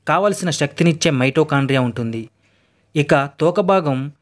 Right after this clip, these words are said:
ఈ స్పెర్మ్ ఈదుతూ ముందుకు కదలడానికి ఉపయోగపడుతుంది. అలాగే స్త్రీలలో ప్రతి నెల ఒక ఎగ్ రిలీజ్ అవుతుంది.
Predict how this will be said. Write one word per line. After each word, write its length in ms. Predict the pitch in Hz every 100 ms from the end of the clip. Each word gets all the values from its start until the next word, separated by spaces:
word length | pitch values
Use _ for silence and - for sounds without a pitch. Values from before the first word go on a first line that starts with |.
| _ _ -
ఈ 80 | 139
స్పెర్మ్ 420 | - - 160 185
ఈదుతూ 480 | 165 160 175 156 135
ముందుకు 380 | 135 143 175 170
కదలడానికి 640 | 147 143 170 160 151 165
ఉపయోగపడుతుంది. 880 | 151 139 131 123 120 110 117 113 120 _ _ _ -
అలాగే 360 | 135 180 165 156
స్త్రీలలో 560 | - 143 165 165 139
ప్రతి 400 | 139 139 135 185
నెల 380 | 170 151 147 127 -
ఒక 160 | 143 127
ఎగ్ 300 | 123 139 135
రిలీజ్ 260 | 139 127
అవుతుంది. 440 | 123 110 117 113